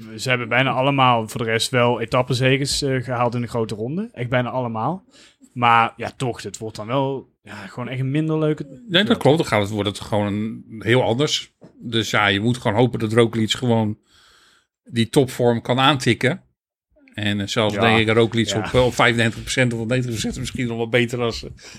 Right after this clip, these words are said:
Speaker 2: het overgrote deel van het peloton. Dus, ehm, ja, ik, ik ben echt heel benieuwd.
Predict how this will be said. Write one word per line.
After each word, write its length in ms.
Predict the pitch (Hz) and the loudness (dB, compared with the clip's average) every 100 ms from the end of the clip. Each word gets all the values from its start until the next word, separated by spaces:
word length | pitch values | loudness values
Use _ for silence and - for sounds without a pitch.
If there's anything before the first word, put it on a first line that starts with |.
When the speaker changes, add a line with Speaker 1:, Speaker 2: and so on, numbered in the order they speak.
| - | -12
Speaker 2:
het 180 | 127 160 | -6 2
overgrote 460 | 147 117 143 123 120 | 2 4 4 4 4
deel 160 | 123 | 4
van 100 | 117 | 4
het 100 | 123 | 2
peloton. 540 | 131 113 110 143 113 - _ - - - _ - | 2 0 2 0 -2 -8 _ -20 -20 -20 _ -2
Dus, 420 | 117 113 - - | 2 2 0 -2
ehm, 480 | 110 107 107 104 101 - _ _ _ _ _ | -2 2 2 0 -2 -10 _ _ _ _ _
ja, 340 | - 92 92 | 0 2 2
ik, 200 | 127 123 | 0 -2
ik 120 | 160 151 | 0 4
ben 100 | 160 | 4
echt 120 | 123 | 6
heel 100 | 127 | 6
benieuwd. 440 | 123 139 165 - | 6 6 4 -2